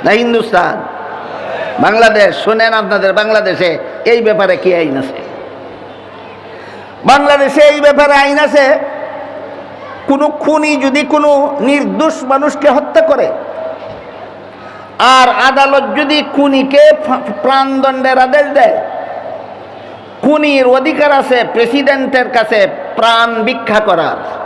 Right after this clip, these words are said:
প্রেসিডেন্টের ঝুলির মধ্যে প্রাণ কতগুলি থাকে? আপনারা বলুন, খুনি যে প্রেসিডেন্টের কাছে প্রাণ ভিক্ষা করার অধিকার পাইল,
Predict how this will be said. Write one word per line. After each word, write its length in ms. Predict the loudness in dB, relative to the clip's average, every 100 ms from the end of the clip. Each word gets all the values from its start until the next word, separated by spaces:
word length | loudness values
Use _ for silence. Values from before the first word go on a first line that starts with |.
| -12 -14 -14 -18 -18 -20 -20 -20 -20 -20 -20 -20 -20 -8 -2
প্রেসিডেন্টের 920 | -2 -2 0 0 2 0 0 -2 0
ঝুলির 360 | 2 2 2
মধ্যে 320 | 0 -2 -2 -2
প্রাণ 400 | -2 0 0 -2
কতগুলি 460 | -2 0 0 -2 -2
থাকে? 300 | -4 -4 -6 -8 -12 -16 -16 -18 -18 -18 -18 -18 -18 -18 -18 -18 -18 -20 -20 -18 -18 -20 -20 -20 -20 -4
আপনারা 280 | -2 2 2
বলুন, 380 | 2 0 0 -6 -10 -12 -12 -14 -16 -16 -16 -16 -16 -16 -16 -16 -2
খুনি 400 | 2 2 2 2
যে 200 | 4 4 4
প্রেসিডেন্টের 720 | 0 0 0 0 2 0 2
কাছে 280 | 0 0 0
প্রাণ 520 | 0 0 2 0 0
ভিক্ষা 380 | -2 -4 0 0
করার 580 | 2 2 4 2 0 0
অধিকার 400 | 0 0 0 2
পাইল, 480 | 2 2 2 2